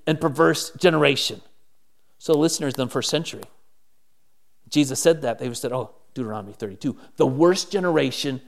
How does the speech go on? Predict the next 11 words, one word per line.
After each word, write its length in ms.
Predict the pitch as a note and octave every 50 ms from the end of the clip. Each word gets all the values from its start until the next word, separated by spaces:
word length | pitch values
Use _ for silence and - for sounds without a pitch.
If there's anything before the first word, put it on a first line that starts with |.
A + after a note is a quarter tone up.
| - - - -
in 100 | D3 C#3+
all 280 | - - E3 F3+ F3+ F3+
of 80 | E3+
our 140 | D#3+ D#3+ D3+
history, 260 | - C3 - - C3
the 80 | C3 C#3
worst 300 | C#3 F3+ G3+ G#3 G#3 -
generation 540 | G#3 F#3+ F3+ F3 E3 D3+ C3+ - C#3+ C3+ - - - - - -
of 120 | F#3+ F3
all 200 | F#3+ F#3+ G3+ G#3+
time." 400 | G#3 - - D#3+ C3+ - - -